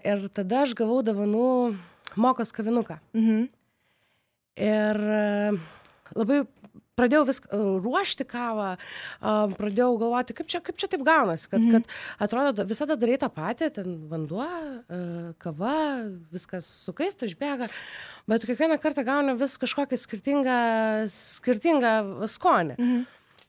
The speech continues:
Speaker 1: Ir tada man pasidarė įdomu, kaip, kaip, kaip čia taip yra. Atrodo, viskas tas pats, bet, bet kažkaip viskas kitaip gaunasi. Jo, ir tada pradėjau, atrodo, "Nu gerai, nu tai čia pasigūglinam."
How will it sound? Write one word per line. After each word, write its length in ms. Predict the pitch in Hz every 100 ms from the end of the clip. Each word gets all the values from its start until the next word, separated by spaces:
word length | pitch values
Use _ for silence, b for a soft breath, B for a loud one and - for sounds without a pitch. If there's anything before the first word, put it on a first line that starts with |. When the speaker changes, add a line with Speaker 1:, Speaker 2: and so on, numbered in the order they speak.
| -
Speaker 1:
Ir 260 | 220 214
tada 200 | 220 208
man 140 | 285 311
pasidarė 360 | 269 262 262
įdomu, 240 | 247 233 202
kaip, 200 | 262 220
kaip, 200 | - -
kaip 140 | 311
čia 120 | 311 294
taip 200 | 269 294
yra. 180 | 214
Atrodo, 300 | 156 202 214
viskas 280 | 233 - -
tas 140 | - 214
pats, 260 | - 302 226
bet, 180 | 247 208
bet 140 | 233 - -
kažkaip 320 | 240 - 240 -
viskas 400 | 254 - 262 -
kitaip 280 | 240 269 226
gaunasi. 440 | 254 226 175 156 - b b b b b _ _
Jo, 100 | 233 214
ir 100 | 175
tada 140 | 226
pradėjau, 400 | 262 311 254 262
atrodo, 240 | 247 214 185
"Nu 120 | 240
gerai, 220 | 262 220 165
nu 80 | 196
tai 100 | 247
čia 260 | - 254 247
pasigūglinam." 720 | 247 226 220 156 143 113 131